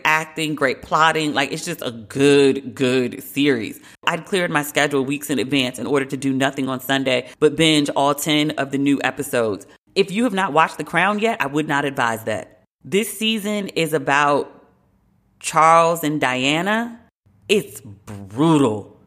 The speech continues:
to watch. And we all know the story by now. Diana did some big interviews. She wrote a book about her experience being a royal, all the terrible things that happened in their relationship.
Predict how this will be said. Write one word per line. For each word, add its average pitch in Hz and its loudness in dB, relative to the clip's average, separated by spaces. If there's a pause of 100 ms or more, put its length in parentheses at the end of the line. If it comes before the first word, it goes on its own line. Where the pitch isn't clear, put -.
(140)
to 147 -6
watch. 110 0 (380)
And 202 0
we 262 2
all 254 4
know 196 -2
the 151 -6
story 180 0
by 135 2
now. 135 0 (220)
Diana 190 0
did 160 -2
some 139 -2
big 156 0
interviews. 156 -2
She 156 -6
wrote 151 2
a 139 2
book 156 2
about 139 0
her 156 0
experience 147 -2
being 143 0
a 131 0
royal, 143 2 (160)
all 180 4
the 156 0
terrible 160 0
things 160 -2
that 143 -2
happened 156 0
in 143 -2
their 147 2
relationship. 151 0